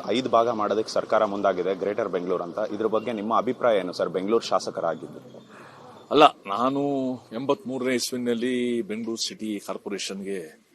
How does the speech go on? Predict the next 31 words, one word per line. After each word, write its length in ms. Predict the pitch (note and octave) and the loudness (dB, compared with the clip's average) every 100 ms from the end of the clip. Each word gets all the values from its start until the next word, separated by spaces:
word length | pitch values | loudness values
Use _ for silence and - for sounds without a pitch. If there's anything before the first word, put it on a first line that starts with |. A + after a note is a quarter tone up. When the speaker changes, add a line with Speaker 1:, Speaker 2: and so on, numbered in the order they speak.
| _ _ _ _ | _ _ _ _
Speaker 2:
ಸದಸ್ಯನಾಗಿ 600 | - G#2+ A#2 A#2+ G2 F#2+ | -4 -2 0 0 -2 -2
ಆಯ್ಕೆ 280 | F2+ F2 E2+ | -4 -6 -8
ಆದೆ. 220 | D2+ C#2+ _ _ _ _ _ _ _ _ _ _ _ _ - A2 | -12 -14 _ _ _ _ _ _ _ _ _ _ _ _ -12 -10
ಆಗ 120 | A2 A2 G#2+ G#2+ G#2+ - G#2+ | -8 -6 -6 -8 -14 -20 -12
ಒಂದು 220 | G#2 G#2 | -8 -4
ಎಂಬತ್ತೈದು 380 | G#2+ A#2 A2+ G2+ | 2 2 2 0
ಜನ 160 | G2 F#2 | 0 -4
ಇದ್ರು, 320 | D#2+ - - _ _ _ _ _ _ _ _ _ | -6 -12 -20 _ _ _ _ _ _ _ _ _
ಆಮೇಲೆ 220 | G#2 G#2+ | -12 -10
ನೂರು 220 | G#2+ B2 A2 | -6 -4 -2
ಜನ 200 | A2+ G#2+ | -2 -2
ಆದ್ರು, 440 | G2+ G2 G#2+ G#2+ | -6 -6 -10 -10
ಆಮೇಲೆ 200 | G#2 G2+ | -10 -10
ನೂರ 160 | G#2+ G2+ | -12 -12
ತೊಂಬತ್ತೆಂಟು 460 | G2+ G2+ - F#3+ | -10 -10 -8 -12
ಜನ 160 | F#3 F3 | -12 -14
ಆದ್ರು. 360 | E3 F#2+ G#2+ _ _ - - _ _ _ _ _ _ _ - | -20 -20 -20 _ _ -20 -20 _ _ _ _ _ _ _ -16
ಆಗ 160 | A2+ A#2+ | -10 -8
ಸುಮಾರು 680 | A2+ B2 A#2 A2 G#2 G2 G2 _ - - - - - | -8 -6 -6 -6 -8 -10 -14 _ -20 -20 -20 -20 -12
ನೂರು 280 | C3 F3 - | 0 0 0
ಕಿಲೋಮೀಟರ್ 480 | C#3+ D3 C3 A#2+ | 0 0 0 -4
ವಿಸ್ತೀರ್ಣ 420 | B2 G2+ - G#2+ G2 | -4 -4 -4 -6 -8
ನಮ್ದಿತ್ತು. 540 | F2+ F2+ F2 - - _ - _ - - _ _ _ _ - | -14 -20 -20 -20 -20 _ -20 _ -20 -20 _ _ _ _ -8
ಈಗ 280 | A#2 D3+ D3 | -2 2 6
ಬಹಳ 680 | D#3 D3+ - - G2 D3 D#3+ | 6 6 2 -2 8 10 10
ದೊಡ್ಡದಾಗಿ 380 | A#2+ A2+ C3 | 6 2 0
ವಿಸ್ತೀರ್ಣ 380 | G#2 - C3 A#2 | 0 -4 -2 -2
ಮಾಡಿ 360 | G#2+ G#2 G#2+ A#2+ | -4 -6 -4 -4
ಐದು 240 | A#2 D3 B2+ | 0 0 0
ಭಾಗ 200 | G2 G2+ | -4 -2
ಮಾಡಿದ್ದಾರೆ. 460 | G#2+ F2 E2+ - | -2 -4 -14 -18